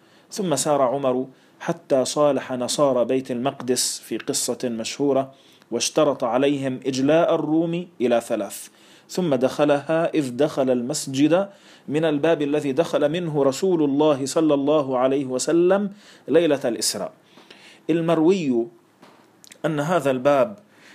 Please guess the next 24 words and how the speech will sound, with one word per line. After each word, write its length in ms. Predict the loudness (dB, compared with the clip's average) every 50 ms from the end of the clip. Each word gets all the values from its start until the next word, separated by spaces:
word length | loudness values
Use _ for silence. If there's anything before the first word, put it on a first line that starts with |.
| -18 -6 -2
الذي 320 | 2 2 2 2 0 -2
كان 360 | -2 -2 -2 0 0 0 -2
يسمى 440 | -2 -4 -4 -4 -4 -2 0 0 0
بباب 560 | 2 2 2 2 4 4 4 4 0 -2 -14 -16 -10 -4
محمد 640 | -4 -2 0 0 0 2 0 0 -2 -2 -4 -4 -10
صلى 340 | -8 -2 0 0 2 2 0
الله 380 | 0 0 0 0 0 -2 -4
عليه 260 | -4 -2 -2 -4 -4 -6
وسلم 640 | -8 -8 -6 -4 -2 -2 0 0 0 -2 -2 -4 -8 -14 -20 -20 -20 -20 _ _ -2
هو 300 | 2 2 4 4 2 0 -4 -8
باب 380 | -6 0 2 2 2 4 2
البراق 840 | 2 2 2 2 2 4 6 6 6 4 4 2 -4 _ -20 -20 -20 _ _ _ -20 -20 _ -8 -4
الذي 360 | 0 2 2 2 2 2 2
ربط 320 | 2 2 2 2 0 0
النبي 380 | 0 0 0 -2 0 0 0 0
صلى 240 | 0 0 0 0 0
الله 360 | 2 2 2 0 0 0 -2
عليه 160 | -2 0 -2
وسلم، 360 | -2 -4 -2 -2 -2 -2 -2
كما 260 | -2 -4 -2 0 2 2
يقال، 540 | 2 0 0 2 2 4 4 4 2 -2 -8 -12 _ -20 -20 -20 -20 _ _ _
تلك 280 | 0 2 2 2 2 0
الدابة، 640 | -2 -2 -2 0 2 4 4 2 0 0 -2 -2 2 4
آه، 240 | 4 4 4 2